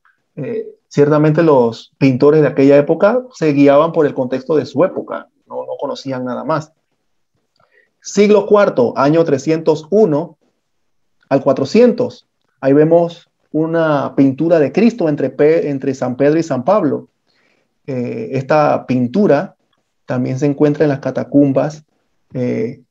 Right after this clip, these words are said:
de Roma, muy importante, reu-, lugares de reunión de los primeros cristianos, ya pintando a Jesucristo con Pedro y Pablo. Pues bien, ¿qué más tenemos? Vamos a seguir acá. Cristo Pantocrátor, siglo sexto,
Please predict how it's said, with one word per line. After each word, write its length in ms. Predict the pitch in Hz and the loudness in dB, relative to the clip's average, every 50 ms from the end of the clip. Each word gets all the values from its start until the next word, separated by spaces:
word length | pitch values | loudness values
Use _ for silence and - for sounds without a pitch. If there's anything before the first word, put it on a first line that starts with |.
| _ _ _ | _ _ _
de 500 | - 139 135 131 127 127 123 123 120 120 | -2 2 4 4 4 4 4 4 2 2
Roma, 600 | - - 135 147 220 170 151 151 180 - - _ _ | 2 2 4 4 4 2 0 -2 -4 -6 -10 _ _
muy 260 | - 147 156 190 208 | -6 -2 0 2 2
importante, 680 | 208 190 - 143 123 - - 143 147 151 156 196 226 254 - - _ _ _ - | 2 0 0 -2 -2 -2 -2 -2 -2 -2 -2 -2 -4 -4 -8 -14 _ _ _ -2
reu-, 260 | 143 147 147 151 156 | 0 0 0 2 2
lugares 400 | 147 143 143 139 143 156 170 165 | 2 2 4 4 4 4 2 2
de 100 | 165 151 | 0 0
reunión 380 | 151 135 131 131 135 143 156 | 0 -2 -4 -4 -4 -4 -4
de 80 | 160 175 | -4 -4
los 120 | 160 143 | -4 -4
primeros 340 | - 139 131 123 127 147 156 | -4 -6 -6 -4 -4 -4 -4
cristianos, 480 | 151 143 131 - - 151 147 135 131 127 135 | -4 -6 -8 -8 -8 -8 -8 -6 -6 -2 0
ya 320 | 135 135 143 143 143 - | 0 2 2 0 -2 -2
pintando 440 | - 147 147 139 147 147 147 151 151 | -4 -4 -4 -2 -2 -2 -2 -2 -2
a 60 | 139 | -4
Jesucristo 520 | 143 147 - 131 - 147 147 151 156 151 | -4 -6 -6 -4 -4 -4 -4 -4 -6 -8
con 200 | - 139 127 123 | -8 -10 -12 -8
Pedro 460 | - 135 135 139 143 147 143 139 - - _ _ _ _ _ _ | -6 -4 -2 0 0 0 0 -2 -4 -10 _ _ _ _ _ _
y 120 | 143 135 | -6 -6
Pablo. 500 | - - 131 123 117 120 123 - - - _ _ _ _ _ _ _ _ _ _ _ _ _ _ _ _ _ _ _ _ _ _ _ _ | -4 -4 -4 -4 -4 -4 -6 -8 -10 -12 _ _ _ _ _ _ _ _ _ _ _ _ _ _ _ _ _ _ _ _ _ _ _ _
Pues 160 | - 147 143 | 0 0 2
bien, 420 | 147 202 202 151 127 120 - - _ _ | 2 2 2 2 0 -4 -10 -16 _ _
¿qué 140 | - 208 233 | 2 2 4
más 180 | 240 233 214 220 | 4 2 2 2
tenemos? 580 | 220 214 208 180 147 127 107 117 - - _ _ _ _ _ _ _ _ _ _ _ _ _ _ _ _ _ _ _ _ _ _ _ _ _ _ _ _ _ _ _ _ _ _ _ _ | 0 2 2 0 -2 -4 -6 -10 -14 -20 _ _ _ _ _ _ _ _ _ _ _ _ _ _ _ _ _ _ _ _ _ _ _ _ _ _ _ _ _ _ _ _ _ _ _ _
Vamos 240 | - 220 151 156 156 | -8 -4 0 0 0
a 40 | 147 | 0
seguir 240 | 151 143 131 131 131 | 0 0 0 0 0
acá. 340 | 120 - - - - - _ _ _ _ _ _ _ _ _ _ _ _ _ _ _ _ _ _ _ _ _ | -2 -2 -4 -8 -12 -14 _ _ _ _ _ _ _ _ _ _ _ _ _ _ _ _ _ _ _ _ _
Cristo 380 | - 220 247 247 247 247 - | 2 4 4 4 4 2 4
Pantocrátor, 720 | - 175 160 147 156 143 131 - 185 208 196 - - 147 131 | 4 2 2 2 0 0 2 2 2 2 2 2 0 -2 -2
siglo 340 | - - 160 165 180 175 | 0 0 0 2 2 0
sexto, 560 | - - 170 170 165 - - _ 113 113 113 | 0 2 0 0 0 -2 -8 _ -14 -14 -14